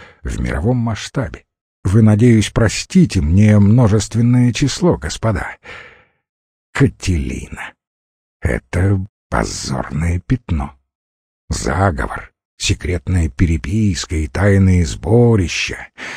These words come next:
клятвы на рукоятке кинжала, листовки в каждом кармане и знак,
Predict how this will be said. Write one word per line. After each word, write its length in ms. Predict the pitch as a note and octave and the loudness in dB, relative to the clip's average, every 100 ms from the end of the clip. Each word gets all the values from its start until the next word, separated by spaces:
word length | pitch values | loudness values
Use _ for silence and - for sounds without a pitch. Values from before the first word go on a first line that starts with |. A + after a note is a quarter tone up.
| - _ | -18 _
клятвы 800 | A#1+ A1 G#2 C3+ C3 G#2+ A#2 | -4 -2 0 2 0 2 4
на 100 | A2+ | 4
рукоятке 640 | A2+ G#2+ G#2+ G#2+ F#2+ - F2+ | 4 2 4 4 2 -2 -6
кинжала, 640 | - F2 D#2 D#2+ B1 - - _ _ | 0 0 0 -6 -6 -12 -20 _ _
листовки 840 | - - - - G2 A2 F#2+ - | -8 -6 -6 -2 2 4 2 0
в 100 | F2 | -4
каждом 400 | - G2+ D2+ E2 | 0 -2 0 -2
кармане 640 | E2 E2+ D2+ G2+ G#2+ G2 F2+ - - _ | -2 -4 0 4 4 4 2 -6 -20 _
и 200 | - B2+ | 2 4
знак, 760 | C#3 E2 F2+ G2 G2 - - | 4 2 2 4 4 2 -8